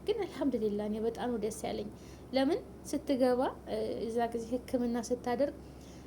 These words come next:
እ፣ «ሊይዘኝ ይችላል፣ ድምፄ ላይወጣ ይችላል፣ መናገር ሁሉ ሊከለክለኝ ይችላል» ስትል ነበር። እና አልሐምዱሊላህ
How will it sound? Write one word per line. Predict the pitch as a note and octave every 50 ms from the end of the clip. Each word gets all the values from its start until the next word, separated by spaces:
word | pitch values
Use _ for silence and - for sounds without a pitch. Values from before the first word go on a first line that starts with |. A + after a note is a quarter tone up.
| - -
እ፣ | - A#3 A3+ A3 A3 G#3+ G#3+ G#3+ - -
«ሊይዘኝ | G3 A#3 C4+ D4+ D#4 C4+ D#4 D#4 C#4 C4
ይችላል፣ | A#3+ - - A#3+ A3+ G#3+ G#3 A3 G#3 G#3 G3+ G3+ G#3 G#3 G3
ድምፄ | G3 B3 C4 B3+ - - C4+
ላይወጣ | B3 A#3+ A#3 A3+ A3+ A3+ -
ይችላል፣ | G3+ A3+ A3 - - A3 G#3 G3+ G3+ G3+ G3+
መናገር | G#3 A#3 B3 B3+ B3+ B3 A#3+ - B3+ B3+
ሁሉ | B3+ - B3 A#3 C4
ሊከለክለኝ | A#3 A3+ A3+ - A3+ A3 G#3+ G#3 - - G#3+ G3+ G3+ G3+
ይችላል» | G#3 G3+ - - G#3 G#3 G3+ G3
ስትል | - - - - C#4+ C4 A#3+
ነበር። | A3 A3 G3+ G3 - - - -
እና | G#3 A3 A#3+ C4+ D#4+ - - - - - - -
አልሐምዱሊላህ | - C#4+ C#4 - - F#4+ D#4 B3 A3 G#3 G3+ G3+ G#3 G#3+ -